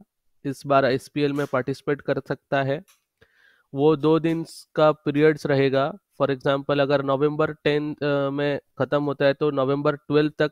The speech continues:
हम, uh, twenty teams को, जो भी, अ, हम लोग finalized किए होंगे, उनको message कर देंगे कि आप, अ, जो है आपका entry, full entry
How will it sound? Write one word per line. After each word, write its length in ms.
हम, 220
uh, 380
twenty 480
teams 340
को, 420
जो 280
भी, 320
अ, 60
हम 360
लोग 380
finalized 720
किए 160
होंगे, 340
उनको 280
message 360
कर 180
देंगे 260
कि 240
आप, 300
अ, 220
जो 220
है 80
आपका 600
entry, 720
full 160
entry 500